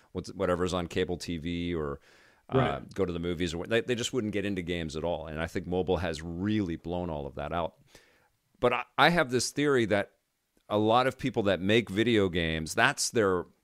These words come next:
Speaker 1: that's kind of how they play games. You know, when you're making a game, you're kind of playing the game, you know,
Speaker 2: Right.
Speaker 1: 'cause I know that you're all fans of games, and what I know about game makers is that they don't always have time to play,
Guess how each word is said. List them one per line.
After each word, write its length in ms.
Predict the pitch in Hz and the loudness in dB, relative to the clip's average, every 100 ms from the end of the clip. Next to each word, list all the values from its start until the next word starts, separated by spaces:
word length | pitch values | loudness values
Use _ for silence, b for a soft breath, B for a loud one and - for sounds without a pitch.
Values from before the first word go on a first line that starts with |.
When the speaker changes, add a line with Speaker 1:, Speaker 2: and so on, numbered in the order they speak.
| _ _ _ _ _ - _ - | _ _ _ _ _ -20 _ -8
Speaker 1:
that's 300 | 120 - - | -4 -2 -4
kind 240 | - 139 | -2 0
of 80 | 107 | 2
how 160 | 117 98 | 2 2
they 140 | 87 | 0
play 440 | - - 101 107 | -2 -2 0 0
games. 560 | 85 69 65 - - - _ | 0 -6 -8 -10 -12 -12 _
You 60 | 87 | -2
know, 80 | 85 | 0
when 120 | 98 | 2
you're 80 | 98 | 2
making 400 | 117 127 127 104 | 2 2 0 0
a 60 | |
game, 380 | 85 90 82 82 | 2 0 0 -2
you're 120 | 85 | -6
kind 240 | - 101 90 | -4 -4 -4
of 120 | 73 | -6
playing 580 | - 98 95 92 85 82 b b b b _ _ | -2 0 0 -2 -4 -8 b b b b _ _
the 80 | 87 | -6
game, 300 | 69 64 - - _ _ _ - | -4 -6 -8 -20 _ _ _ -2
you 100 | 82 | 2
know, 100 | 80 | 2
Speaker 2:
Right. 100 | 92 | 0
Speaker 1:
'cause 140 | 95 | 0
I 80 | 101 | 4
know 120 | 117 | 4
that 120 | 113 | 2
you're 160 | 95 113 | 2 6
all 220 | 113 107 | 6 6
fans 360 | - 123 147 120 | 4 2 4 2
of 100 | 101 | 2
games, 420 | 120 113 113 110 | 4 4 2 0
and 180 | 101 - b b b - | -2 -6 b b b -10
what 220 | 98 101 | -2 2
I 80 | 101 | 2
know 200 | 107 107 | 4 4
about 460 | 98 98 90 - | 4 2 2 -6
game 220 | - 107 104 | 0 2 4
makers 380 | 98 101 87 | 2 2 -2
is 120 | 82 76 | -4 -2
that 140 | 85 | 0
they 80 | 92 | 2
don't 160 | 95 95 | 2 2
always 240 | 92 87 | 0 0
have 140 | 87 | -4
time 260 | - 95 85 | -4 -6 -6
to 60 | - | -10
play, 480 | - 95 107 135 | -2 2 2 0